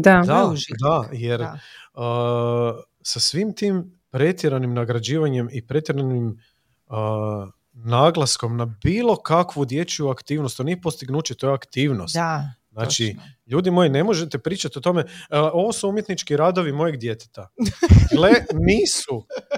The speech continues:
Speaker 2: Dijete ti je dobilo bojice i iskušava likovne tehnike i super, ovo je lijepo ispalo, ali to je daleko od umjetničkog rada.
Speaker 3: Da.
Speaker 2: Mislim, umjetnost, znamo šta je to. To
Speaker 3: Da.
Speaker 2: je, treba biti potvrđeno, isto kao i ta
Speaker 3: Da.
Speaker 2: diploma.
Speaker 3: Je.
Speaker 2: Sa neke
Speaker 3: Da.
Speaker 2: malo druge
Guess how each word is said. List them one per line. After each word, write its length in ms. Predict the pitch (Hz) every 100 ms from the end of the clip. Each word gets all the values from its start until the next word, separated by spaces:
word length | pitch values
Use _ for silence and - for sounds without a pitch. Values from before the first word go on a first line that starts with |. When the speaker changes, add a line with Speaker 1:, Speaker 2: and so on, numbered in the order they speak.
| - 131
Speaker 2:
Dijete 360 | 156 220 240
ti 120 | 180
je 60 | 180
dobilo 460 | 165 262 254 262 180
bojice 720 | 139 180 196 135 - 156 240 - 233 453 - - - 180
i 200 | 175 175
iskušava 720 | 160 - 285 311 156 202 214
likovne 500 | 170 180 - 170 156 -
tehnike 640 | 156 175 - 120 - 123 113
i 140 | 135
super, 440 | - - 240 214 190
ovo 160 | 202
je 60 | 180
lijepo 320 | 185 180 147
ispalo, 420 | 131 - - 110
ali 160 | 113 113
to 80 | 180
je 40 |
daleko 440 | 156 143 175 - 190
od 100 | 196
umjetničkog 480 | 202 156 - 135 127
rada. 360 | 135 107 90 - -
Speaker 3:
Da. 200 | - 139 127 _ _
Speaker 2:
Mislim, 320 | 120 127 127 120
umjetnost, 800 | 135 202 247 214 196 170 - _ _ _
znamo 380 | - 113 160 208
šta 260 | - 110 95
je 60 |
to. 180 | - 92
To 200 | - 123
Speaker 3:
Da. 120 | 180
Speaker 2:
je, 160 | 190 127 - - - - _ _
treba 320 | 123 196 220
biti 240 | 131 180
potvrđeno, 560 | - - 151 156 117 113
isto 260 | 123 - 233
kao 140 | 196
i 60 | 156
ta 100 | 196
Speaker 3:
Da. 40 |
Speaker 2:
diploma. 520 | 165 151 139 156 180
Speaker 3:
Je. 260 | 165 147 143
Speaker 2:
Sa 220 | - - 123
neke 320 | 202 247 180
Speaker 3:
Da. 60 |
Speaker 2:
malo 220 | 190 233 180
druge 440 | 175 247 220